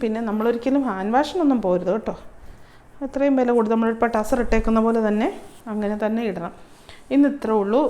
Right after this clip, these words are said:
ഉം, എന്താ പറയുന്നേ, വിസ്കോസ് ബനാറസ് ഇത്രേ ഉള്ളൂ. നാളെ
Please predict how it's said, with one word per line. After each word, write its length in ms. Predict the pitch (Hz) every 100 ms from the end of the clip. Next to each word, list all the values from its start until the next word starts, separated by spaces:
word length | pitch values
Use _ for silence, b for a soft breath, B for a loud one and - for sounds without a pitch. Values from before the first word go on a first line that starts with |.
| 226
ഉം, 420 | 202 196 190 196 190 190
എന്താ 140 | 196 185
പറയുന്നേ, 300 | 185 185 190 - - B B B -
വിസ്കോസ് 440 | 220 - 208 202 190
ബനാറസ് 400 | 190 190 190 190
ഇത്രേ 160 | 190 196
ഉള്ളൂ. 160 | 190 233 - B B - 208
നാളെ 300 | 196 196